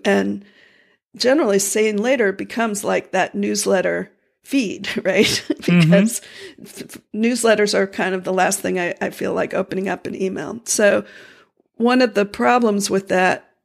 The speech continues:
Speaker 1: using Maelstrom is that Maelstrom only works on your inbox. And I decided I was gonna pause Sanebox for a week to see what,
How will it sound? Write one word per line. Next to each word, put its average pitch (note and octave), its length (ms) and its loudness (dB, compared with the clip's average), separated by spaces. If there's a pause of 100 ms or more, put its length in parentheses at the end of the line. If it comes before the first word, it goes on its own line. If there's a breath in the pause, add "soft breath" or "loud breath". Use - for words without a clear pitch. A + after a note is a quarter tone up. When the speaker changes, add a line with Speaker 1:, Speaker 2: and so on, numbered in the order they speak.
(120)
Speaker 1:
using G3 440 0
Maelstrom F3 960 -2 (100)
is F#3+ 360 0
that - 220 -2
Maelstrom G#3 600 0
only A3 320 2
works - 320 -6
on - 120 -6
your F3+ 120 -6
inbox. - 680 -8 (540 soft breath)
And G3+ 220 4
I G#3 80 6
decided G#3+ 600 2 (240)
I G#3 100 2
was G3+ 160 0
gonna G3+ 220 -2
pause A#3 680 -2 (200)
Sanebox - 880 -2
for G3 240 -2
a - 60 0
week - 440 -6 (480 soft breath)
to G3+ 260 0
see A3 280 -2
what, G#3 400 0